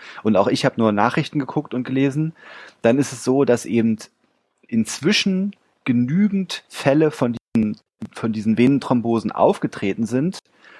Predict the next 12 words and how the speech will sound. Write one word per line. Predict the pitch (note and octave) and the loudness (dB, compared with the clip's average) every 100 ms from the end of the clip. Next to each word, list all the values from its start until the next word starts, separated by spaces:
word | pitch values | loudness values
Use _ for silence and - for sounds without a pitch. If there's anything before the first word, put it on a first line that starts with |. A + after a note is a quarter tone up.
| - | -2
als | A2 A2+ | 0 2
dass | A#2 - | 0 0
man | C3 A#2+ | 0 2
sagt, | - B2 D3+ - - _ _ _ _ | 2 0 0 -8 -20 _ _ _ _
es | A2+ - | -6 2
muss | E3 - | 2 2
erstmal | - D#3 - D3 | 2 2 2 -4
geprüft | C3 - E3 D3 - | -4 -6 -8 -8 -2
werden, | C3+ C3+ - | 0 0 -6
ob | _ _ _ | _ _ _
da | C3 C3+ | 2 2
ein | G2+ | 0